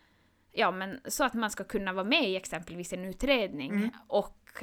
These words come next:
Speaker 1: berätta den samiska versionen att så
Speaker 2: Mm.
Speaker 1: här, så här är det, så här är det i praktiken.
Speaker 2: Mm.
Speaker 1: Eh, men den går ju inte igenom.
Speaker 2: Mm.
Speaker 1: Eh,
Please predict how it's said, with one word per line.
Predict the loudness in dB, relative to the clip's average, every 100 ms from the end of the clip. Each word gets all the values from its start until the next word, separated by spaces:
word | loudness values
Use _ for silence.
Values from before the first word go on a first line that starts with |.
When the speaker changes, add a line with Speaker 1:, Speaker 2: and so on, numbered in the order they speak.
| -4
Speaker 1:
berätta | 4 6 6 4 4 4 4
den | 2
samiska | 0 0 0 -4 -6
versionen | -4 0 0 0 -6
att | -10
så | -6 -4
Speaker 2:
Mm. | 2
Speaker 1:
här, | 4 4 -2 -12 _
så | -6 -2
här | 2 2 4
är | 2 2 0 -4
det, |
så | -6 -4
här | 2 2
är | 2 -4
det |
i | -2
praktiken. | 2 2 0 -4 -4 -4 -14 -14 -14 -10
Speaker 2:
Mm. | -8 -8 -12 -20 -20 -20 -14
Speaker 1:
Eh, | -10 -8 -8 -10 -14 _ 0
men | 2 2 2
den | 2 4
går | 6 4
ju | 2 -8
inte | -8 -2
igenom. | 4 4 2 -4 -8 -10 -18 -18 -8
Speaker 2:
Mm. | -6 -6 -10 _ _
Speaker 1:
Eh, | -6 -4 -4 -6 -8